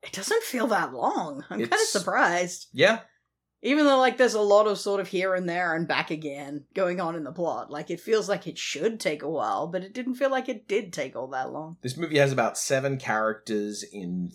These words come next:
Speaker 2: three rooms.
Speaker 1: <laughs>
Speaker 2: It's honestly impressive.
Speaker 1: It's true. It's, y-, you know what? It's funny that you could make a physical musical of it. G-, 'cause you only need sort of three sets. <laughs>
Speaker 2: Well, they did.
Speaker 1: <laughs> Bet they did.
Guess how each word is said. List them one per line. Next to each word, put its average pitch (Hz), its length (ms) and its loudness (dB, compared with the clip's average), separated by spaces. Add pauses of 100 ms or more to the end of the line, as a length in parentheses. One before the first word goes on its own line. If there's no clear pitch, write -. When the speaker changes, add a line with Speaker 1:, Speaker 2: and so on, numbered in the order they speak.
(120)
Speaker 2:
three 92 340 -8
rooms. - 680 -4 (200)
Speaker 1:
<laughs> 208 100 -8 (260)
Speaker 2:
It's 139 200 0
honestly 156 440 4
impressive. 110 600 -2 (720)
Speaker 1:
It's 233 240 2
true. 320 320 6 (180)
It's, 233 240 4
y-, 247 200 2
you 226 180 2
know 220 100 6
what? 208 160 6
It's - 160 -4
funny 208 300 -4
that 135 280 0
you 170 120 -4
could 170 200 -8
make 170 200 -4
a 175 80 -4
physical 170 500 -6
musical 156 580 -6
of 147 120 -8
it. 139 180 -8 (520)
G-, 214 120 6
'cause 185 220 -2
you 226 140 8
only 220 180 6
need 226 320 6
sort 185 200 4
of 170 80 -2
three 214 320 0
sets. - 720 0 (100)
<laughs> 123 80 -6
Speaker 2:
Well, 123 640 4 (440)
they 139 240 2
did. 131 580 4
Speaker 1:
<laughs> 143 500 0
Bet - 220 -4
they 302 160 0 (160)
did. 587 80 4